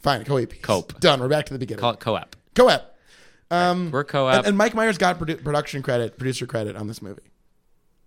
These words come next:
Speaker 2: This podcast?
Speaker 1: Yes, Mike Myers is producing the podcast.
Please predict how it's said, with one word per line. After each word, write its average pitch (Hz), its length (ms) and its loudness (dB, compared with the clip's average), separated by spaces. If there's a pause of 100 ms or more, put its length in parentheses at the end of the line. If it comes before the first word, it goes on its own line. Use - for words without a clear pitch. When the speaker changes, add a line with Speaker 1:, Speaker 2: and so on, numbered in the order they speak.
(160)
Speaker 2:
This 98 160 -6
podcast? 123 680 -4 (240)
Speaker 1:
Yes, 190 420 6
Mike 190 220 0
Myers 180 240 -2
is 151 80 -10
producing 135 360 -6
the 120 40 -8
podcast. 127 540 -8